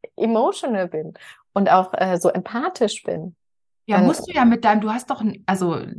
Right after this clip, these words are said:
Speaker 2: Neptun am Aszendenten. Dann, ne, das ist ja auch, da kommen wir dann später noch zu.
Speaker 1: Ja, da kommen wir
Speaker 2: Ah.
Speaker 1: später noch zu.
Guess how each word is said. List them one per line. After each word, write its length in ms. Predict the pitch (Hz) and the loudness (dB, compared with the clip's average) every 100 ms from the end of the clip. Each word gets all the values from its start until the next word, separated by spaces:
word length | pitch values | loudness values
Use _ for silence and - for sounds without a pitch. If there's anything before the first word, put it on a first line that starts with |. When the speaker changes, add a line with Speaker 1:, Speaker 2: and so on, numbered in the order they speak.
| - - | -14 -12
Speaker 2:
Neptun 720 | - 190 247 - 339 220 156 - | 0 0 0 0 4 4 2 -4
am 440 | 180 170 165 170 _ _ | -4 -4 -6 -12 _ _
Aszendenten. 760 | 180 175 180 175 156 160 151 - _ _ - | -6 -4 -6 -6 -8 -10 -14 -18 _ _ -4
Dann, 220 | 180 - | -2 -2
ne, 180 | - 269 - | -2 -2 -4
das 120 | 196 | -8
ist 160 | 190 | -6
ja 100 | - 196 | -4 -2
auch, 80 | |
da 100 | - | -2
kommen 200 | 208 294 | 2 4
wir 80 | 311 | 4
dann 120 | 202 | 2
später 260 | 196 208 180 | 0 -2 -2
noch 140 | 131 | -4
zu. 160 | 135 - | -6 2
Speaker 1:
Ja, 120 | 196 | 4
da 100 | 185 | 4
kommen 160 | 220 233 | 4 4
wir 100 | 220 | 4
Speaker 2:
Ah. 20 | |
Speaker 1:
später 200 | 175 254 | 2 2
noch 160 | 175 165 | 0 0
zu. 160 | - | -4